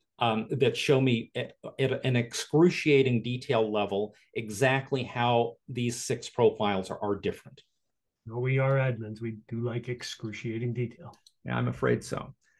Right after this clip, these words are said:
Speaker 1: Uh, so I think that's six. One, two, three, four, five on the other page. So that's that. I'm gonna click compare.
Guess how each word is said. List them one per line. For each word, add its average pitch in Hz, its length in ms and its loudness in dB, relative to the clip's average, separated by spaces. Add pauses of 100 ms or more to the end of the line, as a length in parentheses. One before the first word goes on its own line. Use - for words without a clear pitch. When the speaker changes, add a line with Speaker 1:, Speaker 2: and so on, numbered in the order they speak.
(140)
Speaker 1:
Uh, 117 200 4
so 135 140 -2
I 127 60 2
think 185 240 2
that's 120 300 0
six. - 440 -6
One, 123 200 4
two, 127 200 0
three, 120 580 0
four, 117 560 2
five 110 800 -2
on 110 160 -4
the 104 140 -2
other 110 220 2
page. - 500 -4
So - 80 -2
that's 113 300 0
that. 107 300 -2 (520)
I'm 107 140 0
gonna 104 140 0 (160)
click - 280 -2
compare. 120 760 -2